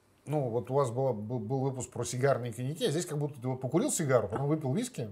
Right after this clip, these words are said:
да, только вот сигары никакой не было, а вот привкус есть.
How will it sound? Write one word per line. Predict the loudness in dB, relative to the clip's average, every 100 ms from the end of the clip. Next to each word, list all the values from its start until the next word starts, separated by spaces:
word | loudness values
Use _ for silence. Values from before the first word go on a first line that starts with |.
| -4
да, | 0 0
только | -4 -8
вот | -6 -6 -10 _ _ -20 -20 -20 -20 _ _ _ _
сигары | -4 6 6
никакой | 6 2
не | 2
было, | 10 10
а |
вот | 10 6
привкус | -2 -2 -6
есть. | -8 -8